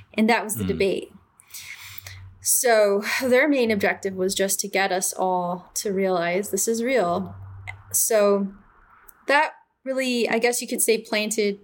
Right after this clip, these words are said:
Speaker 1: the seed for me. And then it, in twenty fifteen or so, I started thinking more about it. And then in twenty sixteen,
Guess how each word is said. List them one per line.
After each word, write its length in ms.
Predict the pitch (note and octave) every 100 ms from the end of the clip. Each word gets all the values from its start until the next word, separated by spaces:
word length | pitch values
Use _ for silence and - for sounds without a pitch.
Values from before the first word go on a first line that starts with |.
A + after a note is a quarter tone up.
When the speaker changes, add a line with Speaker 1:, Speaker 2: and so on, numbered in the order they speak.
| -
Speaker 1:
the 80 | G3+
seed 340 | - A3+ G#3+
for 160 | - G#3
me. 320 | G3+ G3+ G3+
And 260 | - G3+ G#3+
then 460 | A3 A3 A3+ A3+ - _ _ _ _ _ _ _ _ _
it, 160 | B3 A#3+ G3+ - _ A#3
in 720 | A#3+ A#3 A3+ A3+ A3+ A3+ -
twenty 320 | - C#4+ C4 B3+
fifteen 920 | - B3 A#3+ - - C#4+ C4+ C4+ C4 _ _ - - _ -
or 120 | A3+
so, 600 | A3+ - G#3+ G3+ G3 G3+ - _ _ _ _ _ _ _ -
I 340 | A3 A3 G#3+
started 500 | G#3+ A3+ G#3 G3+ G3
thinking 380 | A#3 A3 G#3+ G#3
more 140 | G3+
about 340 | G3 G3+ G3+ G3+
it. 280 | G3 F#3+ -
And 120 | G3+
then 200 | G3+ G3
in 140 | G3 G3
twenty 320 | - G#3+ G#3+
sixteen, 880 | - F#3 - - - G3+ G3 G3